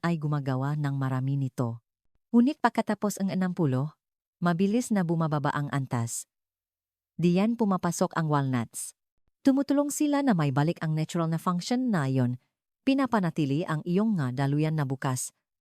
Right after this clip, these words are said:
nababaluktot, at tumutugon. Mayaman din sila sa omega three fatty acids na nagpapababa ng pamamaga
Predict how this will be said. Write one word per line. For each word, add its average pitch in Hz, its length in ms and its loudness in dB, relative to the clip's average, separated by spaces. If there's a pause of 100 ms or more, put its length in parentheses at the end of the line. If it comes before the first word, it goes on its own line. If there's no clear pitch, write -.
(140)
nababaluktot, 185 720 2 (960)
at 269 160 2
tumutugon. 131 720 0 (400)
Mayaman 254 480 4
din 240 160 2
sila 214 240 0
sa 214 160 -2
omega 143 560 0 (480)
three 277 160 4
fatty 208 320 -2
acids - 560 -2 (240)
na 226 160 2
nagpapababa 214 640 0
ng 220 160 0
pamamaga 165 560 0